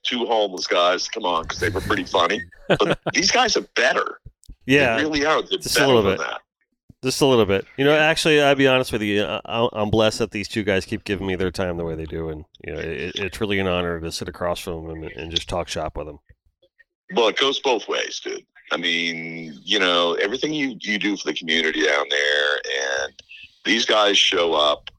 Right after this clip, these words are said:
Speaker 1: for everything. I mean, Skip and Art, I really gotta say from the bottom of my heart, you guys, every time somebody needs you, you're there. And it's, it's really humbling, um,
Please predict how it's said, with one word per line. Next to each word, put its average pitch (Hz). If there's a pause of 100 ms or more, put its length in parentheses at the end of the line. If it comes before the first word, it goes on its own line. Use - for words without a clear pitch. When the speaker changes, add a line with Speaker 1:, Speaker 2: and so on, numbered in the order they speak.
(160)
Speaker 1:
for -
everything. - (480)
I -
mean, 76 (300)
Skip -
and 98
Art, 82
I 78
really 87
gotta 90
say 82
from 80
the 73
bottom 76
of 71
my -
heart, 65 (120)
you 87
guys, 87 (480)
every 92
time 104
somebody 87
needs 78
you, 82
you're 69
there. 67 (600)
And 73
it's, 85
it's 80
really 87
humbling, - (640)
um, 82